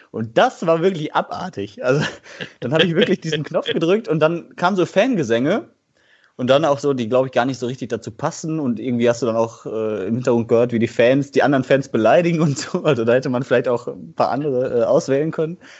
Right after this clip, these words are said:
Fangesänge. Und dann immer, wenn eine Chance war, hat halt irgendjemand wohl einen Knopf gedrückt und dann so, so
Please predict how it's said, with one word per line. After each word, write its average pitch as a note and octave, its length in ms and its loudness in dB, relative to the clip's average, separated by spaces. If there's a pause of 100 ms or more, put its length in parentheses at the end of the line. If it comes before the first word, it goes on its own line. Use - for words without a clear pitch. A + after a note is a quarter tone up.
Fangesänge. D3+ 640 2 (400)
Und B2+ 100 0
dann D3 140 4
immer, F3+ 160 2
wenn E3+ 100 2
eine D#3+ 80 -2
Chance A3+ 420 -2
war, B2 380 -2 (680)
hat - 160 -6
halt D#3+ 140 2
irgendjemand F3 480 0
wohl E3+ 120 2
einen C3+ 340 -4
Knopf E3 260 0
gedrückt G3 380 0
und D#3+ 80 -4
dann D#3+ 180 2
so, D#3 180 0
so C#3 260 -2